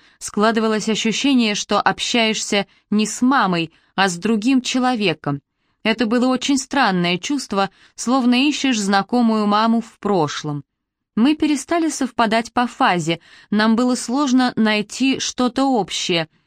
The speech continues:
Мысль о том, что я так много не знаю о человеке, который сидит напротив меня, пугала. «Как может волна уничтожить деревню?» спросила я.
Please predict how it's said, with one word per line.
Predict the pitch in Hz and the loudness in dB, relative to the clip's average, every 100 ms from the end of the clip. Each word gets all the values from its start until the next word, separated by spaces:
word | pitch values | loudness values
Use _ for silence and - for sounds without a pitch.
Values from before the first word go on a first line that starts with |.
| _ | _
Мысль | 214 226 240 - | 0 2 2 0
о | 220 | 0
том, | 240 240 | 2 0
что | 208 - | 0 0
я | 202 208 | 0 0
так | 214 220 220 | 0 -2 0
много | 226 226 214 175 185 - _ _ | 0 2 2 0 -2 -2 _ _
не | 214 226 | 0 2
знаю | 196 220 214 202 185 - | 2 2 2 2 0 0
о | 196 | -2
человеке, | - 220 208 214 226 185 | -2 0 0 0 -2 -2
который | 180 185 185 190 | -2 -2 0 0
сидит | 180 220 185 208 202 | -2 -4 -2 -2 -2
напротив | 196 185 180 190 180 175 - | -2 0 0 -4 -4 -6 -4
меня, | 185 196 226 226 _ _ _ | -2 0 0 -2 _ _ _
пугала. | - 247 240 240 151 139 - _ _ _ _ _ _ _ _ _ _ - _ _ - - - - - | -4 -2 2 2 2 -2 -14 _ _ _ _ _ _ _ _ _ _ -20 _ _ -20 -20 -20 -20 -4
«Как | 330 339 | -2 2
может | 262 269 226 233 | 4 4 2 0
волна | 214 214 208 202 202 277 | 2 2 2 2 2 2
уничтожить | - 247 240 - - 240 220 214 | 4 4 4 0 0 0 0 -2
деревню?» | 226 294 277 175 170 | 0 0 0 0 0
спросила | - 170 170 - 170 | -2 -2 -2 0 0
я. | 165 156 156 | 2 2 0